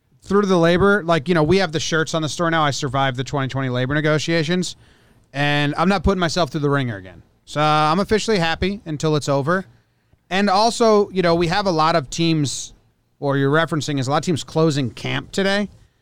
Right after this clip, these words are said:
and a lot of problems, and people are opting out. Uh, I think the Angels, the Astros, the Nationals, the A's, all the teams that start with A,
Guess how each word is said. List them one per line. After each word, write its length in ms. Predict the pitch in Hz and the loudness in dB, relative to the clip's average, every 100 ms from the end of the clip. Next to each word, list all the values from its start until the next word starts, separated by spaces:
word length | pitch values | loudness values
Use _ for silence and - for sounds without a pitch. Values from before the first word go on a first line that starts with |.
| _ _ | _ _
and 80 | 135 | -2
a 40 | 147 | 0
lot 180 | 156 | 0
of 80 | 139 | 0
problems, 540 | - 135 143 143 143 131 | -2 0 0 0 0 -2
and 100 | 120 | -4
people 240 | 143 143 | -2 -2
are 80 | 127 | 0
opting 360 | 135 135 131 | 0 -2 -4
out. 220 | 131 131 131 - - _ _ _ _ | -2 -2 -4 -12 -20 _ _ _ _
Uh, 260 | 131 131 131 | -2 0 0
I 40 | |
think 140 | 135 123 | -2 -6
the 140 | 143 | -4
Angels, 480 | 165 175 160 165 127 | -2 0 2 2 2
the 100 | 147 | 2
Astros, 580 | 160 165 - 165 160 131 | 2 2 0 0 0 0
the 80 | |
Nationals, 2000 | 131 143 160 165 - 175 165 165 160 160 156 156 151 - - - - - - - - | -2 -2 -2 -2 -4 -4 -2 2 2 4 4 4 2 -2 -10 -10 -10 -10 -10 -10 -8
the 180 | 135 139 | -8 -6
A's, 580 | 151 160 180 208 226 170 | -2 2 4 2 0 -2
all 180 | 147 165 | -2 -2
the 80 | 160 | -2
teams 320 | 160 160 135 | -2 -2 -2
that 100 | 127 | -6
start 200 | 160 143 | -4 -4
with 180 | 117 127 | -4 -6
A, 380 | 131 147 165 | -4 -2 -4